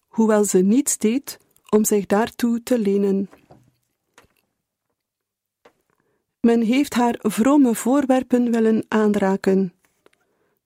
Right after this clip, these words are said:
Ze antwoordt: 'Dat is mij verboden.'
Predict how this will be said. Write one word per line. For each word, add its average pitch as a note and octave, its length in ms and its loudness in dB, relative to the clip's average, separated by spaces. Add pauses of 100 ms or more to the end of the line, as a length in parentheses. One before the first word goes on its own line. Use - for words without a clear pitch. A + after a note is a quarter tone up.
(120)
Ze G#3+ 220 0
antwoordt: A3+ 760 -2 (720)
'Dat B3+ 320 -2
is A#3+ 220 -2
mij G#3 200 2
verboden.' G3 760 -2